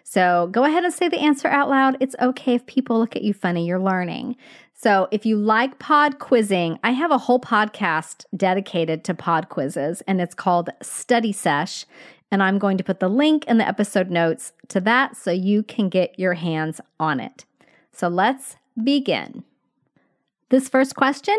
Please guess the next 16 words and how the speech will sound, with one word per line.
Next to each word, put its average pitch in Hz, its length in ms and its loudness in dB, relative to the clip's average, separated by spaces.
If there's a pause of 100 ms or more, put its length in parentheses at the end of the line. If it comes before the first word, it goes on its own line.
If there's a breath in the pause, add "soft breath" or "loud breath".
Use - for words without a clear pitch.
is 277 260 2
a 262 140 4
fill 214 640 2
in 202 360 4 (100)
the 185 260 2
blank. 170 880 -2 (300 soft breath)
So - 440 0
in 262 540 6
angioedema, 226 1400 4 (640)
blank 208 640 4
or 311 260 6
blank 196 580 2
are 196 180 4
released 233 760 2
as 190 180 0
part 202 420 0